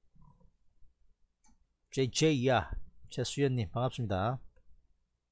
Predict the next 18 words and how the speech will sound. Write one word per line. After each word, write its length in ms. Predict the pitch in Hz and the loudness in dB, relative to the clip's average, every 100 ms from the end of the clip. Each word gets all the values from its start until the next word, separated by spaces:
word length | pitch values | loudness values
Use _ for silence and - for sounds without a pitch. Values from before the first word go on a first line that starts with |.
| _ _ _ _ _ _ - - - - - - - - - - - - | _ _ _ _ _ _ -12 -12 -18 -18 -16 -14 -14 -14 -14 -18 -20 -14
자, 180 | - 110 | -6 -2
그래서, 440 | 151 151 123 135 127 - | 2 4 4 4 2 -2
어, 180 | 110 113 | -4 -2
닥터케이, 560 | 139 - - 147 131 - | -4 -6 2 4 4 4
아, 440 | 107 107 104 101 82 - - - - - - - - | 0 0 0 -2 -6 -12 -18 -20 -20 -20 -14 -12 -10
시장 340 | - 123 135 | -6 -2 -2
판단 460 | - 139 147 127 104 | -2 0 2 2 2
내지는 680 | 107 117 147 135 123 127 101 - - - | -2 -2 0 0 0 -2 -4 -10 -12 -6
종목 300 | - 143 156 | 2 8 12
선정 580 | - 117 135 131 117 123 98 - | 12 12 12 8 4 0 -4 -8
구리지 280 | - 196 143 | -2 0 2
않다. 360 | 151 185 254 - - - - - | 0 0 -2 -4 -12 -16 -16 -4
다시 180 | 123 131 | -2 0
한번 220 | 123 117 | 0 0
더 60 | 104 | 0
말씀드리겠습니다. 880 | 95 113 - 147 120 101 95 117 - - - - - - - - - - _ - | 0 -4 -2 -2 -2 -4 -4 -6 -6 2 6 6 2 -6 -10 -12 -14 -20 _ -2
자, 360 | 120 110 95 90 | 2 4 2 0
현대차, 720 | 123 127 165 175 - 156 | -2 2 2 2 6 6